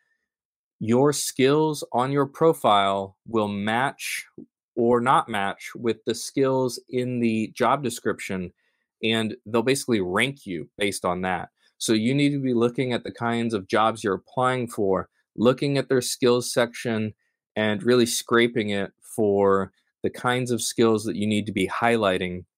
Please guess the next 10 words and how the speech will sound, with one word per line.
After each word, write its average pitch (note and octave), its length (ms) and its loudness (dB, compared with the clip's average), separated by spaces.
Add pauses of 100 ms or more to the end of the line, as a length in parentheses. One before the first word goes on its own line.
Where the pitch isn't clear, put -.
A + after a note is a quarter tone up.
(160)
in A2 160 0
your G2+ 140 2
profile. - 720 -4 (160)
You G#2+ 80 -8
can A2+ 100 -4
have B2+ 140 0
up C3 140 2
to A#2 60 0
fifty D3+ 380 -2
skills, C3+ 640 0